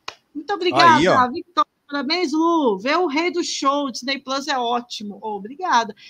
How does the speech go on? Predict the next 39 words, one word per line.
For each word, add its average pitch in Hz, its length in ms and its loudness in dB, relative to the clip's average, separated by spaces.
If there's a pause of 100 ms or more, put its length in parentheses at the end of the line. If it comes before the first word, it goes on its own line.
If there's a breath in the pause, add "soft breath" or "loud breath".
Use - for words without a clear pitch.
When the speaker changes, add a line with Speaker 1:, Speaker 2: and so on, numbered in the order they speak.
(140 loud breath)
Speaker 1:
Sabe 466 340 2
qual 392 180 2
filme 294 320 -2
eu 262 60 -6
queria 247 260 -4
ver 220 140 -4
muito? 254 380 -4
O - 20 -6
Rei 381 180 -2
da 494 120 -8
Comédia. 254 500 0
O 220 40 -10
pessoal 277 280 -4
fala 359 240 0
que 359 80 -8
é 277 40 -6
bom, 254 180 -4
né, 247 120 -4
com 240 120 -10
o - 20 -2
Robert 226 180 -4
De 226 120 -4
Niro. 240 240 -2
Nunca 370 240 -4
vi 427 80 -2
esse - 120 -6
filme. 208 260 -10 (1080)
Speaker 2:
Esse 117 200 -4
eu 156 60 -4
nunca 160 200 -2
vi. 113 240 -6 (320)
Speaker 1:
O - 100 -20
Rei 254 100 0
da 247 120 0
Comédia, 226 400 0
ele 233 100 2
é 240 100 0
classicão, 320 680 0
né? 277 240 -4